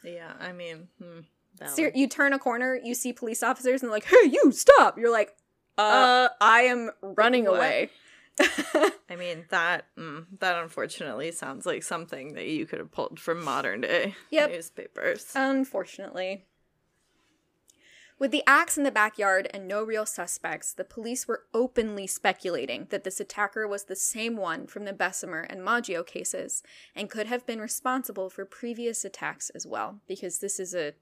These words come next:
Speaker 2: unfortunately, a large city
Speaker 1: Yeah.
Speaker 2: with a lot
Speaker 1: Well,
Speaker 2: of
Speaker 1: and there's
Speaker 2: crime.
Speaker 1: always an escalation of the behavior.
Speaker 2: Exactly.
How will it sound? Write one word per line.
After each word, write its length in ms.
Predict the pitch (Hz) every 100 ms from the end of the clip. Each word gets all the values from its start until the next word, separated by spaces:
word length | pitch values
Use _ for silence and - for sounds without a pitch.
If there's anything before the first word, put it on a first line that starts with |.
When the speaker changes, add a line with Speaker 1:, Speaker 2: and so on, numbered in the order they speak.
| _ _ _ _ _ -
Speaker 2:
unfortunately, 720 | 214 202 180 202 180 190 185 _
a 80 | 277
large 320 | 262 190 185
city 420 | - 185 196 262 - _
Speaker 1:
Yeah. 380 | - 156 139 143 165
Speaker 2:
with 160 | 294 294
a 40 |
lot 180 | 247 175
Speaker 1:
Well, 100 | 202
Speaker 2:
of 40 | 196
Speaker 1:
and 80 |
there's 200 | 285 269
Speaker 2:
crime. 100 | 196 185
Speaker 1:
always 380 | 175 165 165
an 140 | 165 147
escalation 800 | 151 156 - 143 143 - 143 143
of 120 | 135
the 80 | -
behavior. 720 | 151 151 - 170 - - 165 _ _
Speaker 2:
Exactly. 540 | 190 - - - -